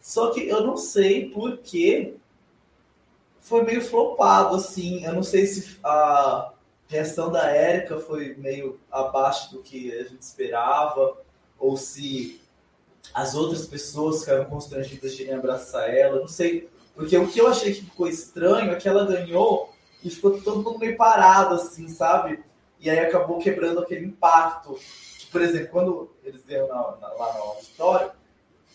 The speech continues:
todo mundo vai abraçar, tal, abraça a família e tal. E ela ganhou lá e ela ficou meio assim, sei lá, não sei, sabe? A reação dela foi meio estranha e, e dos outras pessoas também.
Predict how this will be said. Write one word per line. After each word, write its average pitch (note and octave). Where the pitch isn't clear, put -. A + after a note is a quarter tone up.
todo D#3+
mundo D#3+
vai D#3+
abraçar, D3
tal, C#3
abraça C3+
a -
família C#3
e C3
tal. -
E F3+
ela B3
ganhou G3
lá D#3+
e G4+
ela A#3+
ficou B3+
meio C4+
assim, B3
sei C4
lá, C#4
não G#3
sei, F#4
sabe? C4+
A A3+
reação A#3+
dela C4
foi B3
meio A3+
estranha G3
e, F#3
e -
dos G3+
outras -
pessoas A#3
também. F3